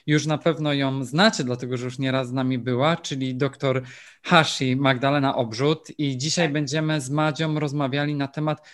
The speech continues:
Speaker 1: suplementacji w insulinooporności. Tutaj chciałem przypomnieć na wstępie, że już temat insulinooporności był na VeggieTubie poruszany. Mieliśmy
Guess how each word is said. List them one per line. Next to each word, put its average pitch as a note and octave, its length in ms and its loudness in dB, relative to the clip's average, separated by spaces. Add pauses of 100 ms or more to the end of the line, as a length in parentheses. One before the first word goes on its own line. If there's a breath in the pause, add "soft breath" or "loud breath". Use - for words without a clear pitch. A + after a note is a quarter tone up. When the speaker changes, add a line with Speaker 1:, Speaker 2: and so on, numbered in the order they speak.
(120 soft breath)
Speaker 1:
suplementacji E3+ 1120 0
w C3+ 60 -6
insulinooporności. C3+ 1300 -4 (300 loud breath)
Tutaj G3+ 260 6
chciałem E3+ 340 0
przypomnieć F#3 500 0
na D#3+ 100 -2
wstępie, C#3 500 -2
że D#3 220 0
już D3 460 -4
temat F3+ 540 0
insulinooporności E3 1000 -2
był E3 300 2
na E3+ 140 2
VeggieTubie C#3 560 -2
poruszany. E3+ 680 0
Mieliśmy D#3 400 2